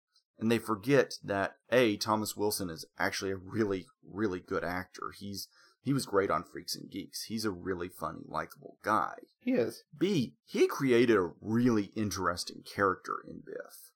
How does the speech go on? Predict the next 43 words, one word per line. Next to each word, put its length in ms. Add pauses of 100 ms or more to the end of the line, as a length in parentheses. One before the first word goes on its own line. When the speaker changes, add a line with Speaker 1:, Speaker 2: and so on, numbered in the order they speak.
Speaker 1:
who 100
wasn't 320
just 300
a 120
comedic 500
bully. 520
He 180
was 220
a, 140 (280)
a 80
genuinely 680 (160)
funny 380 (480)
and 160
specific 760 (120)
character, 540
so 460 (380)
Speaker 2:
Yeah. 260 (540)
Speaker 1:
I 140
vent. 400 (640)
Speaker 2:
<laughs> 560
Speaker 1:
Watch 240
Back 180
to 60
the 80
Future 540 (120)
again. 400 (160)
Speaker 2:
Watch 220
all 220
three 260
Back 240
to 120
the 60
Futures. 600
Speaker 1:
Watch 200
all 160
three 280
Back 260
to 80
the 60
Futures. 420
They're 180
all 140
great. 440